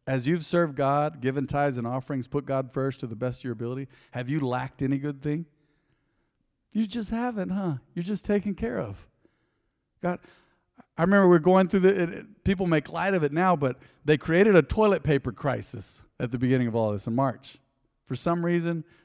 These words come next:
toilet paper started vanishing. "Oh, the world's ending. Let's buy toilet paper." I'm, I'm still trying to figure that out. I don't know if they thought that's gonna, th-,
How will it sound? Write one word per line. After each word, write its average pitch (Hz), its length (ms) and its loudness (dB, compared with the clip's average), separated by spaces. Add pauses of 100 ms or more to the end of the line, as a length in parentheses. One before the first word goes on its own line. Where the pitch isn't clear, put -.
toilet 156 240 0
paper 127 240 0
started 110 300 -4
vanishing. 101 500 -6 (680)
"Oh, 254 200 8
the 214 100 0
world's 233 380 10
ending. 156 260 6
Let's 180 220 4
buy 185 260 2
toilet 180 380 0
paper." 120 320 -4
I'm, 131 240 -2
I'm 127 120 -2
still 180 200 -2
trying 175 200 -2
to 151 40 -2
figure 156 260 -4
that 139 160 0
out. 110 200 -2 (240)
I 151 60 2
don't 175 80 4
know 185 80 8
if 170 80 2
they 147 120 6
thought 147 360 4 (340)
that's 143 220 2
gonna, 151 220 2 (840)
th-, - 120 -16